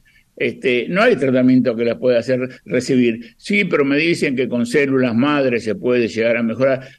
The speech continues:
Eh, a ver, no, no hay, eh, magia, ningún tratamiento es mágico. Las células madres, el plasma rico en plaqueta, que son los dos temas de los que vamos a hablar hoy de medicina regenerativa,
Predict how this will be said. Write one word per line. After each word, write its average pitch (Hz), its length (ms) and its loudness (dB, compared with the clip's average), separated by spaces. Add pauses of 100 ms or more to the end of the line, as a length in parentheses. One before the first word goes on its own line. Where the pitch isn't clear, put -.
(140)
Eh, 131 300 2
a 120 80 4
ver, 143 220 2
no, 135 360 0
no 151 260 2
hay, 131 360 2
eh, 117 240 2
magia, 104 580 -2
ningún 139 400 2
tratamiento 107 600 -2
es 92 80 -4
mágico. 92 600 -8 (200)
Las 107 160 0
células 120 400 2
madres, 120 580 0
el 90 140 -10
plasma 107 260 -2
rico 110 260 -4
en 98 120 -4
plaqueta, 104 520 -2
que - 60 -12
son 104 240 -6
los 92 140 -4
dos 110 220 0
temas 107 260 -2
de 101 60 -4
los 95 100 -6
que 85 80 -8
vamos 95 200 -8
a 92 40 -4
hablar 98 420 -2
hoy 117 220 0
de 98 100 -4
medicina 104 480 -6
regenerativa, 107 800 -4